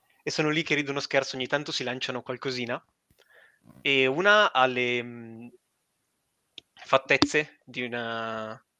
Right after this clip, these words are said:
di una ma-, mm, falena, l'altra invece di una farfalla,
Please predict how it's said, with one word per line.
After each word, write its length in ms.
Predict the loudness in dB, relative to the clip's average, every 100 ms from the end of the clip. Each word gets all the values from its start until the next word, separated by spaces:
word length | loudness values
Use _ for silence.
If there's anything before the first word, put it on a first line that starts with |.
| _ _ _ _ _ _ _ _ _ _ _ _ _ _ _ _
di 220 | -12 -6
una 360 | 0 0 0 -2
ma-, 140 | -6 -8
mm, 440 | -14 -12 -12 -14 -16 -20 -20 _
falena, 480 | 6 6 8 6 4
l'altra 340 | 2 2 2
invece 320 | -2 0 -2 -4
di 100 | -8
una 480 | -6 -6 -4 -4 -4
farfalla, 560 | -4 -2 -2 -4 -8